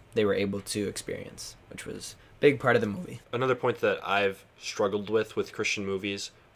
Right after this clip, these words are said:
Speaker 2: is just how the critics rate it. I was looking before, and it, it's, like, a two out of five on most sites, or it's, like, sixty percent on Rotten Tomatoes. If you ever see a Christian movie, I always go to the audience score and never to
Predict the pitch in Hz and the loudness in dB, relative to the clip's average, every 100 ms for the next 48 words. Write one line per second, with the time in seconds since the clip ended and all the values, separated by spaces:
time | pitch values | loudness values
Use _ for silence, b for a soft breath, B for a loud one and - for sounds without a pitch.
0 | - 107 101 117 - 117 104 95 - 123 | -4 -2 -2 -4 -2 0 2 0 -4 -6
1 | 123 - 135 127 101 101 107 131 - 107 | -6 0 0 0 -2 0 2 0 -4 0
2 | 113 131 123 113 107 - 107 101 92 - | 0 0 -4 -6 -4 0 0 0 -4 -6
3 | - 110 135 117 - 120 113 104 95 95 | -4 0 0 0 -2 2 4 4 2 0
4 | 87 90 92 90 85 85 - - 101 90 | 2 2 0 -4 -6 -10 -16 -8 -6 -4
5 | 92 92 92 95 85 - 95 - - 107 | -2 -2 -2 -2 -4 -4 -6 -8 -8 -8
6 | - - 101 92 90 87 98 87 90 - | -8 -4 -2 -2 -4 -6 -4 -4 -4 -8
7 | - - 123 170 160 123 135 131 - 113 | -8 -4 -2 4 6 6 6 4 2 -2
8 | 123 110 - 120 107 - 104 98 92 - | -2 -2 -2 -2 -2 -2 -4 -4 -8 -12
9 | _ - 101 98 95 110 117 - 101 113 | _ -12 -4 -4 -2 -2 -4 -2 4 4
10 | - - 110 120 123 - 104 98 92 87 | 4 4 4 6 4 4 2 4 2 -2
11 | 107 - 87 90 90 82 - - 87 78 | -6 -6 -4 -2 -4 -6 -10 -6 -4 -4
12 | 80 - - 98 95 95 95 90 - 92 | -6 -10 -6 -4 -2 0 0 -2 -2 -4
13 | 85 80 | -4 -6